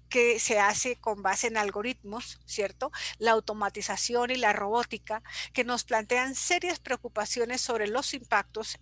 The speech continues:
en los derechos humanos y el futuro del trabajo. Nuestro director Phil Bloomer nos decía, "La inteligencia artificial, la automatización y la economía colaborativa pueden liberarnos del trabajo pesado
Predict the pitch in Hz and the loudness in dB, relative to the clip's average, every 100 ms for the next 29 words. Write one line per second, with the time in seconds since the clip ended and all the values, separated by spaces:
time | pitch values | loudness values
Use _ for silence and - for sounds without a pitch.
0 | - 233 240 220 214 190 208 - 226 214 | 2 2 2 0 -2 -2 -4 -2 -4 -4
1 | 202 190 202 - - 233 202 190 196 - | -4 -4 -4 -8 -4 -2 -2 -4 -10 -10
2 | 185 185 196 - 196 180 180 202 214 226 | -8 -6 -6 -8 -8 -8 -6 0 2 2
3 | - - - - - 240 254 - 262 254 | 0 -14 -12 -12 -10 -4 -4 -2 0 2
4 | 240 240 - 277 294 339 285 294 294 247 | 2 0 0 -2 0 -2 -4 -4 -6 -2
5 | 247 254 226 226 202 214 - 226 226 247 | -4 -4 -8 -6 -2 -2 -2 2 2 0
6 | - - - 262 247 240 240 240 226 294 | -6 -10 -4 2 2 2 -2 0 -2 0
7 | 302 302 339 302 - 254 - 214 - 220 | -2 0 2 2 0 -10 -8 -8 -6 0
8 | 190 185 233 _ - - - 208 208 196 | 0 0 -8 _ -20 -20 -16 -6 -4 0
9 | 233 302 - 320 294 277 262 240 - 262 | 0 0 -2 -4 -2 -2 -4 -4 -2 -4
10 | 220 214 - 247 233 214 - 208 208 240 | -4 -6 -8 -2 0 0 -2 -4 -4 -2
11 | 277 285 240 220 196 190 180 - 247 285 | -2 -2 -2 0 -2 -2 -4 -6 -6 -4
12 | 370 _ - - - - 302 339 349 330 | -6 _ -20 -18 -18 -6 0 2 2 4
13 | 285 240 247 247 277 277 247 - 202 202 | 6 6 6 4 0 0 0 4 6 6
14 | 247 - 220 - 240 185 196 | 4 -2 0 2 4 4 2